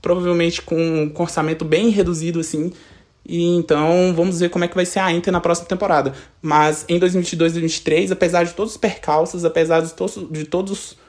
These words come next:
os, os, os, os, os lances ba-, os lances baixos, assim, acredito que o torcedor interista sai satisfeito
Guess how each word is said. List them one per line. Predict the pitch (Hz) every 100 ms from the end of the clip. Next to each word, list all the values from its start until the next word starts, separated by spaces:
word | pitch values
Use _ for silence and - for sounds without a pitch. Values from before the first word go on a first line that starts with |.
| _ _ _
os, | 165 156 156
os, | 160 151 147 143 - - -
os, | 139 139
os, | 139 139 151 139 - - 156
os |
lances | 151 156 160 147
ba-, | 139 160 160
os | 143 139
lances | 156 180 151
baixos, | 143 151 160 165
assim, | 156 151 151 - - _ -
acredito | 147 160 151 160
que | 160
o | 156
torcedor | 160 175 160 160
interista | 160 165 151 151 - 165 160
sai | 160 - 151 156
satisfeito | 170 - 147 - - 151 170 190